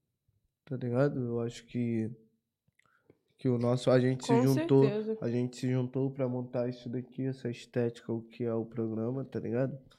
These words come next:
Speaker 2: É.
Speaker 1: Então, eu acho que
Speaker 2: Até botaram,
Speaker 1: faz.
Speaker 2: "Nem durou esse relacionamento aí." Sim, gente, até porque a gente percebeu antes que não, que ia, né?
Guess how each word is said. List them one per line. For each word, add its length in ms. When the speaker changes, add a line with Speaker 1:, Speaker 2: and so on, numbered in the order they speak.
Speaker 2:
É. 800
Speaker 1:
Então, 240
eu 80
acho 240
que 160
Speaker 2:
Até 300
botaram, 400
Speaker 1:
faz. 100
Speaker 2:
"Nem 220
durou 320
esse 140
relacionamento 640
aí." 160
Sim, 360
gente, 300
até 220
porque 300
a 60
gente 240
percebeu 540
antes 220
que 100
não, 180
que 140
ia, 300
né? 200